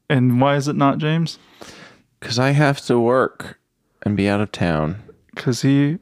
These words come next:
Speaker 1: he got a gig filming a movie for an entire month in a
Speaker 2: So
Speaker 1: whole other state.
Speaker 2: So, yeah.
Speaker 1: So today we aren't talking about Dune. <laughs>
Speaker 2: Uh,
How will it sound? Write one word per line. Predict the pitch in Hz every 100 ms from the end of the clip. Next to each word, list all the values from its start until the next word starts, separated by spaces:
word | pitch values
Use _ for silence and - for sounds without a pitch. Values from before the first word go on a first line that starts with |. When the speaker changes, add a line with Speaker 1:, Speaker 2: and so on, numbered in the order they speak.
| _
Speaker 1:
he | 151
got | 151 165
a | 165
gig | 190 170 143 123
filming | 147 143 156
a | 160
movie | 170 147 123 120
for | - 135
an |
entire | 135 120 143 156
month | 165 143 117 - - _ _ - - - - -
in | 135
a |
Speaker 2:
So | 120
Speaker 1:
whole | 123 143
other | 147 151
state. | - - - - _ _ - _ _
Speaker 2:
So, | - - 85 82 80 - _ _ _ _ _ _ _ _
yeah. | 131 135 98 - -
Speaker 1:
So | - 139 135
today | 127 143 101 - 170 170 165
we | 139 139
aren't | 143 -
talking | 135 123 135
about | 127 131 -
Dune. | 139 -
<laughs> | 110 110 131 123 175 294 - - - - - - - - - -
Speaker 2:
Uh, | 147 139 123 123